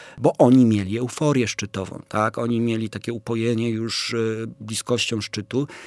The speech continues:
nierealistyczne myślenie o własnych możliwościach i taki stan też, y, kilka razy w górach, y, widziałem.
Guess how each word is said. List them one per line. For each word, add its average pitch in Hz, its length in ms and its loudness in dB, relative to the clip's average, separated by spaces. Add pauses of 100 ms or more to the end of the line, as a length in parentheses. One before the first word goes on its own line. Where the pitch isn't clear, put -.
(160)
nierealistyczne 113 1080 0
myślenie 113 520 -2
o 110 40 -4
własnych 110 420 -6
możliwościach 101 580 -4 (280)
i 117 60 -4
taki 127 280 -4
stan 110 320 -2
też, - 320 -8
y, 104 240 -10
kilka 104 280 -8
razy 101 280 -8
w 104 80 -12
górach, 101 460 -10
y, 107 200 -8
widziałem. 101 760 -6